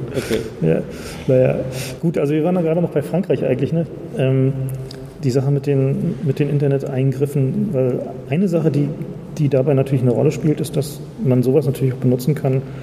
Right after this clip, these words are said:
Speaker 2: um solche Geschichten zu, äh, zu unterbinden, also die, das Reporting über, äh, solche Sachen zu ver-, zu unterbinden. Und es ist ja immer wieder so, dass unsere,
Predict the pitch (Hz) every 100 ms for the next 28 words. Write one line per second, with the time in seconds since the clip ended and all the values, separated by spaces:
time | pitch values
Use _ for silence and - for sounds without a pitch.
0 | - - - - 285 147 139 131 135 127
1 | - - 135 - 131 120 120 - 120 117
2 | 139 - 131 127 151 135 - - 127 131
3 | 196 147 131 - 120 120 120 120 120 123
4 | 123 175 135 131 131 131 120 - 117 -
5 | - 143 180 - 196 202 - 135 117 113
6 | 117 147 - - - - - - - -
7 | 127 120 - - 139 135 127 131 120 131
8 | 131 - - - - 135 131 127 117 120
9 | 120